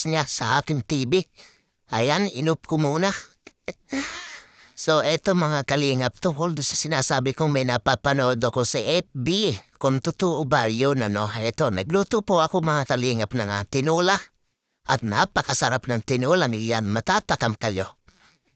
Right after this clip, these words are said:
Ngayon po, mga kalingap, teka lang po at na, ah, pabagsak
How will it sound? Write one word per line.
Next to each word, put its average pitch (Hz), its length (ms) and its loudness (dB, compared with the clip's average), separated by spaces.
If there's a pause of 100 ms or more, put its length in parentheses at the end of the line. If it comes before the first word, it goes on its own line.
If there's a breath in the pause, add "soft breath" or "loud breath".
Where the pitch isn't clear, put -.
(140)
Ngayon 214 400 2
po, 123 240 -2
mga 143 320 -2
kalingap, 131 400 -2
teka 120 240 0
lang 151 160 2
po 196 160 0
at - 160 0
na, 170 160 0
ah, 143 420 0 (300)
pabagsak 156 480 2